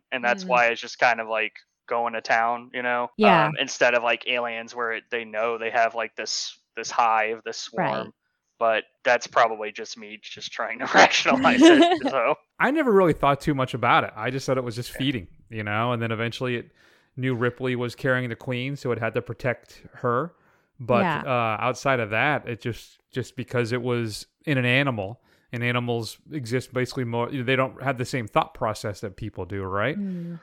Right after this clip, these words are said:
Speaker 3: Or at any thought process. A lot of times it's more just survival, you know, eat, sleep,
Speaker 2: Yeah.
Speaker 3: rest, attack, eat, sleep, you know, and then that's basically it. So that's what it did. So I guess I didn't think as much into it. I'm not a big, uh, you know, brainy thinker like you two.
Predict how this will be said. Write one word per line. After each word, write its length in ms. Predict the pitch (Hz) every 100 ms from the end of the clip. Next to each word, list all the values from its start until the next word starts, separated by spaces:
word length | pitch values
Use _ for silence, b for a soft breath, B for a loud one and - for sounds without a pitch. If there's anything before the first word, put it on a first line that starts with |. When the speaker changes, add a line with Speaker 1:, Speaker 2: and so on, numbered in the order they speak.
| -
Speaker 3:
Or 280 | 120 104 -
at 160 | 139 127
any 200 | 165 202
thought 220 | 98 92
process. 600 | 104 87 - 104 - - - 135
A 140 | 147 139
lot 200 | 120 120
of 60 |
times 280 | - 117 110
it's 100 | 113
more 220 | 127 117 113
just 180 | 117 -
survival, 600 | 123 104 98 104 135 _ _
you 80 | -
know, 160 | 110 110
eat, 320 | 147 123 139 -
sleep, 340 | - 123 117
Speaker 2:
Yeah. 120 | 180
Speaker 3:
rest, 340 | 104 98 110 -
attack, 440 | - 107 101 120 -
eat, 220 | 120 117
sleep, 360 | - 110 110 -
you 100 | 127
know, 240 | 110 110 120
and 140 | 107
then 140 | 107
that's 240 | 107 107 -
basically 560 | 117 110 - 110 110
it. 220 | 139 175 - b b
So 60 |
that's 200 | 127 117
what 100 | 127
it 100 | 113
did. 240 | - 175 - _ _ _ _ _
So 220 | - 113
I 140 | 127
guess 160 | 127 135
I 60 |
didn't 180 | 123 120
think 180 | 113 123
as 120 | 110
much 200 | 110 110
into 300 | 110 107 -
it. 140 | - -
I'm 140 | 120
not 120 | 123 113
a 40 |
big, 340 | 101 110 95
uh, 400 | 104 98 92 90 90 107
you 100 | 110
know, 200 | 90 85 _ -
brainy 400 | 113 107 104 98
thinker 360 | - 113 98 90
like 180 | 87 107
you 120 | 98
two. 180 | 104